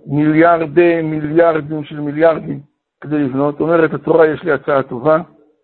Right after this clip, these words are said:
תניחו כולם תפילין, תראו כל העולם בורח מכם. וראו כל עמי הארץ שנמצאים פה בארץ, כל הגויים האלה, כי שם השם נקרא עליך, ויראו ממך".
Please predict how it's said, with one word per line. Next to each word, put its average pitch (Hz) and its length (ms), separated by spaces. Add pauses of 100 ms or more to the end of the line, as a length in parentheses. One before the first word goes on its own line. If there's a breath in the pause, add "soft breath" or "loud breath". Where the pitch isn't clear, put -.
תניחו 160 360
כולם 156 300
תפילין, 156 400
תראו 160 360
כל 175 180
העולם 156 320
בורח 143 280
מכם. 131 240 (2250)
וראו 151 580 (560)
כל 196 320
עמי 175 340
הארץ 165 440 (240)
שנמצאים 160 500
פה 160 120
בארץ, 151 300
כל 170 220
הגויים 156 320
האלה, 127 160
כי - 180
שם 190 320
השם 156 360 (680)
נקרא 156 420
עליך, 180 340 (920)
ויראו 165 840
ממך". 180 380